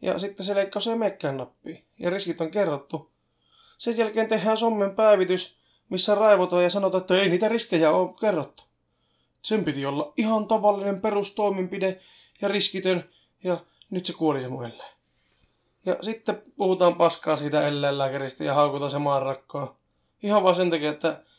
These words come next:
itselle tuli paha mieli, vaikka ka-, kaikista on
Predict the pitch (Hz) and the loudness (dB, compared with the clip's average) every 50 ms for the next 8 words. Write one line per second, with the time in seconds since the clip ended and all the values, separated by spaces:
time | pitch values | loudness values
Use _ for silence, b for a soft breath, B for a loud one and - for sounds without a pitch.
0 | b - - 175 151 151 135 131 - - 143 143 147 160 139 151 143 139 139 139 | b -6 -6 -2 -2 -2 -2 -4 -8 -8 -10 -4 -4 -2 0 0 0 0 0 -4
1 | 139 139 139 135 - _ _ _ _ - - 151 151 151 151 - 170 160 - - | -4 -4 -6 -8 -10 _ _ _ _ -12 -2 0 0 0 0 2 0 0 0 0
2 | - - - - 160 147 143 - - 156 151 147 - - - - - 180 170 165 | -6 -10 -8 -6 -6 -6 -6 -4 -4 -4 -4 -4 -10 -14 -14 -8 -4 0 0 0
3 | 160 - | 0 -2